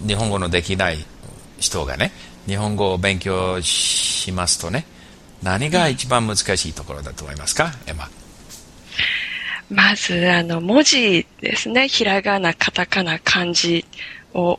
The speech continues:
Speaker 2: 覚えなくてはいけないっていうのはすごい大変なことだと思います。あと、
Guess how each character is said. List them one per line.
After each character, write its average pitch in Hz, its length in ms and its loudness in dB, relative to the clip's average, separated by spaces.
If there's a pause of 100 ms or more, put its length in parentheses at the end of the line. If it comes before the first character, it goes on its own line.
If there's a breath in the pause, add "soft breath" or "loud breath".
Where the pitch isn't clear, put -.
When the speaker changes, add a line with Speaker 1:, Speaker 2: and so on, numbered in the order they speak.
Speaker 2:
覚 196 180 4
え 214 60 4
な 180 160 2
く - 120 -6
て - 120 -2
は 160 120 2
い 160 60 2
け - 140 0
な 175 140 0
い - 20 2
っ 165 40 2
て - 100 -8
い - 40 -8
う - 20 -2
の 160 60 -2
は 165 60 -2
す - 120 2
ご 180 140 4
い 165 60 2
大 160 220 2
変 170 200 0
な 160 80 0
こ - 160 -4
と 160 160 0
だ 156 160 2
と - 200 -4
思 151 260 -6
い 156 40 -8
ま 156 180 -2
す。 - 200 -2 (720 loud breath)
あ 190 80 -4
と、 156 460 -2